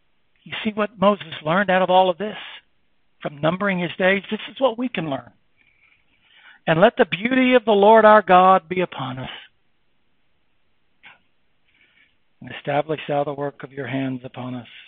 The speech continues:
yea, the work of our hands. Establish thou it." Look at the confidence, security, the blessings which Moses speaks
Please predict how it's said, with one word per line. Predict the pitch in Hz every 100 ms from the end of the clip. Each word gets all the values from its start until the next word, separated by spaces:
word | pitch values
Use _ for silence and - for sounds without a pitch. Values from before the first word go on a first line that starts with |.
| _
yea, | 135 131 131
the | 131
work | 139 139 -
of | 127
our | 131
hands. | 120 123 120 117 - _ _ _ _ _ _ _ _ _ _ _ -
Establish | 151 131 123 113 -
thou | - 76
it." | - _ _ _ _ _ _
Look | -
at |
the | - -
confidence, | 156 143 - - _ - _ _ _ _ _ _ -
security, | - - 160 127 110 _ _ _ _ _ _ _ _ _ _ -
the |
blessings | 120 151 147 - 113 110 - - _ _ _ _ _ _ _ _ -
which | - 151
Moses | 143 - 131
speaks | - 143 -